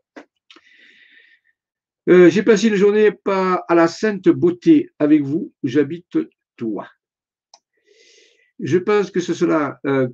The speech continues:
je pense que cela sera répété. Oui, bien sûr, il y aura d'autres vagues, d'autres vagues, mais d'intensité plus grande, hein. D'après les informations que nous avons reçues, des, pas actuelles, des informations que nous avons,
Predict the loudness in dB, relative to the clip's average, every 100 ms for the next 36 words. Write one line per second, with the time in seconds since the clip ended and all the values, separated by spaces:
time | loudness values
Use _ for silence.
0 | -8 -8 -6 -6 -6 -4 -2 -2 -2 -6
1 | -6 -4 -2 -4 0 -2 0 -2 -2 -2
2 | -4 -4 -6 -4 -4 -2 -4 -4 -6 -6
3 | -8 -10 -14 -18 -20 _ -6 -4 -2 -4
4 | -2 -4 -4 -4 -6 -6 -8 -6 -6 -6
5 | _ -12 -10 -10 -12 -14 -16 -16 -18 _
6 | _ -14 -10 -4 -2 0 0 -2 -2 -4
7 | -4 -4 -4 -2 -4 -4 -8 -6 -6 -4
8 | -6 -4 -4 -4 -4 -10 -10 -12 -12 -12
9 | -10 -8 -6 -8